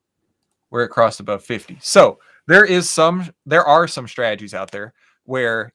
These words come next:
you enter it when it's below the thirty, and when it gets up to the fifty, you can exit, and hopefully for a profit. No guarantees, obviously.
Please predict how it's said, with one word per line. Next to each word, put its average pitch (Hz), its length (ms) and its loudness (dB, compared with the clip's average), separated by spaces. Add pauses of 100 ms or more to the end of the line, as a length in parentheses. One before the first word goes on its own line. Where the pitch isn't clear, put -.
you 135 160 -12
enter 147 280 -8
it 156 140 -6
when 131 80 -12
it's 123 160 -14
below 113 540 -8
the 170 100 -8
thirty, 190 480 -6 (760)
and 135 80 -4
when 143 100 -2
it 139 40 -8
gets 143 200 -8
up 139 100 -8
to 151 100 -8
the 131 120 -6
fifty, 135 720 -10 (960)
you 139 260 -4
can 120 560 -4
exit, 127 460 -6
and 160 140 -6
hopefully 208 280 -6
for 190 140 -6
a 156 60 -6
profit. - 400 -8 (1800)
No 180 200 -4
guarantees, 120 500 -12 (200)
obviously. - 440 -6